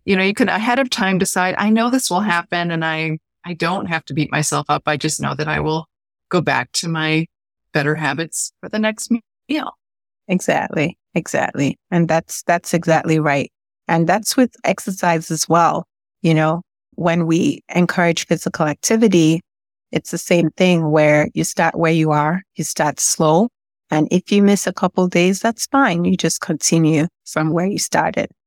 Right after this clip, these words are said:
Speaker 2: And with physical activity, the other thing I wanted to point out for midlife is strength training, which is
Speaker 1: Right.
Speaker 2: something that is really important as we get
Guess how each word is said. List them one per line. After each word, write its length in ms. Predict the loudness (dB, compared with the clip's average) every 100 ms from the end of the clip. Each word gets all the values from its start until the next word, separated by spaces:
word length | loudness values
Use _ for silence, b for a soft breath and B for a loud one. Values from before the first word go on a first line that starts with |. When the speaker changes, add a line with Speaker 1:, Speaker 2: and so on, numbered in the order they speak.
| _ _ _ -4
Speaker 2:
And 320 | 0 2 2
with 160 | -2 0
physical 420 | 0 2 2 4
activity, 560 | 2 0 0 0 0 0
the 180 | 2
other 160 | 4 2
thing 260 | 2 2 2
I 80 |
wanted 340 | 2 0 0 -2
to 100 | -6
point 320 | -4 0 2
out 240 | 2 0 -4
for 460 | 0 2 4 2 2
midlife 540 | 2 2 2 0 -2 -8 -6
is 300 | -2 -2 -4 -4
strength 520 | -4 0 -2 -2 -8 -6
training, 560 | -2 2 6 6 6 4 _ _ _ _ -2
which 200 | -2 0
is 80 | -2
Speaker 1:
Right. 180 | -2 -6
Speaker 2:
something 380 | -2 0 2 2
that 240 | 0 0
is 220 | -2 -2
really 220 | 0 2 2
important 640 | 0 2 2 2 0 2
as 240 | -2 -2 -2
we 60 |
get 240 | 2 0